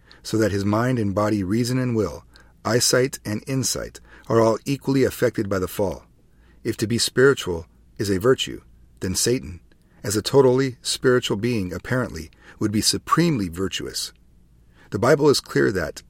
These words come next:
in and after the fall, God is still totally Lord over all creation, and that he rejoices in it.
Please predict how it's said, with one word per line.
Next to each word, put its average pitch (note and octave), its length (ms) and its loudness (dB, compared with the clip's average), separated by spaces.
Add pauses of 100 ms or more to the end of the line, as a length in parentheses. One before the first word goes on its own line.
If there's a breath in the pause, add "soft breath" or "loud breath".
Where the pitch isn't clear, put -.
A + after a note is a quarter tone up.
in C3+ 320 -2 (120)
and G2+ 280 -4
after B2+ 320 -4
the F2+ 80 -4
fall, - 380 -8 (400 soft breath)
God A2 200 2
is G2+ 80 0
still - 280 2
totally B2+ 400 0
Lord A2 420 4
over G2 240 -2
all F#2+ 140 2
creation, - 600 -6 (400 loud breath)
and G#2+ 100 0
that G2+ 100 0
he E3 240 -2
rejoices G#2+ 580 0
in G2+ 160 -6
it. D#2+ 240 -10